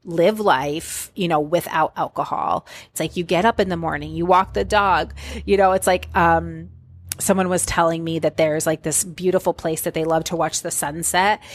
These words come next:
and they walk there in the morning without drinking, but in the evening, it's like they couldn't imagine, you know, sitting there without the alcohol. And it's like, but you already do it in the morning, so it's really no different in the evening. The circumstances are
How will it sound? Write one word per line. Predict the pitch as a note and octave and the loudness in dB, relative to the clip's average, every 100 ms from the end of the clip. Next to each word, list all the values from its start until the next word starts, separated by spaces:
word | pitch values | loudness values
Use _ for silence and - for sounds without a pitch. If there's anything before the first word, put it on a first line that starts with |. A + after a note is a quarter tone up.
| - - | -10 -2
and | F#3 | 2
they | F3 | 2
walk | D#3+ D#3 D3+ E3+ | 2 4 4 4
there | A3 G#3+ | 2 2
in | G3+ | 2
the | E3+ | 0
morning | D3+ D3+ D3+ F#3+ G#3+ A#3+ C4+ B3+ _ | -2 0 0 -2 -2 -2 -4 -6 _
without | F3+ F3 - E3+ F3 | 0 0 2 2 2
drinking, | G3 G3+ G3 A3+ A3+ | 0 -4 -2 -4 0
but | F#3 | 2
in | F3+ F3 | 2 2
the | F3 F#3+ | -2 -6
evening, | F3+ G3+ F#3+ | -2 0 2
it's | E3+ - | 2 2
like | F#3 | 2
they | D#3+ | -2
couldn't | - F3+ E3 | 2 0 0
imagine, | D#3 D#3 D3+ E3 D#3 D#3 - _ | -4 -2 -2 -2 -4 -6 -12 _
you | G3 D#3 | -8 -6
know, | D3+ | -2
sitting | - F3 D#3+ D#3 | 0 0 0 -4
there | C3+ | -4
without | D3+ D#3 D3+ | -4 -4 -6
the | - - | -4 -4
alcohol. | D#3+ C#3+ C#3 B2+ B2 - - - - | -4 -4 -2 0 0 -4 -10 -10 -2
And | G3 | 0
it's | G3 - | 2 4
like, | F#3 E3+ E3 - _ | 4 4 0 -6 _
but | F#3 A3 | 0 0
you | A3 G#3 - | 2 0 4
already | G#3 G#3+ F#3 | 4 4 2
do | E3+ F#3+ F#3+ | 0 -2 0
it | D#3 | 0
in | D#3 | -2
the | D#3 | -6
morning, | F#3+ F4 C4 G3+ F#3+ F#3 - | -2 0 0 0 -4 -6 -4
so | - F3+ E3+ | 0 4 4
it's | - F3 F3+ | 4 0 2
really | G3 F3 E3 | 2 2 0
no | D#3 | 0
different | D3+ E3+ - D3+ - | 0 -2 -2 -4 -2
in | E3 | -2
the | D3+ G3 | -2 0
evening. | F3 D#3 | -2 -2
The | D#3+ | -4
circumstances | - F#3+ F3+ D#3 - D3 D#3 D3+ | 0 0 0 -2 -2 -2 -2 -2
are | D3 | -2